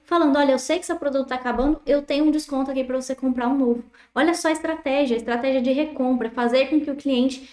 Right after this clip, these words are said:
sempre esteja comprando com você. Você conquistar um novo cliente é mais difícil do que você manter aquele que você já tem, né? Então aqui é isso que ele tá fazendo. Então, beleza, ele pede um e-mail,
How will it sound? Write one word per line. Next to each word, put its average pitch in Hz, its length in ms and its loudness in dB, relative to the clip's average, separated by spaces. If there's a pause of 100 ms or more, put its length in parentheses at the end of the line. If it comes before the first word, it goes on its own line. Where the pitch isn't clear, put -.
(140)
sempre 330 360 0
esteja 285 260 0
comprando 277 400 0
com 262 160 0
você. 285 480 0
Você 285 160 0
conquistar 339 580 0
um 359 40 2
novo 311 260 4
cliente 349 320 -4
é 349 40 -2
mais 320 180 -2
difícil 392 420 0
do 294 60 -2
que 285 100 -6
você 277 180 -2
manter 349 360 -2
aquele 330 240 0
que - 80 -14
você 247 100 2
já 240 140 2
tem, 208 240 -2
né? 226 220 -6 (300)
Então 294 200 2
aqui 311 160 0
é 330 80 6
isso 330 260 2
que - 80 -6
ele 330 100 2
tá 330 140 -2
fazendo. 349 500 0 (760)
Então, 269 140 4
beleza, 294 340 4
ele 226 120 -4
pede 262 240 2
um 302 80 6
e-mail, 285 480 4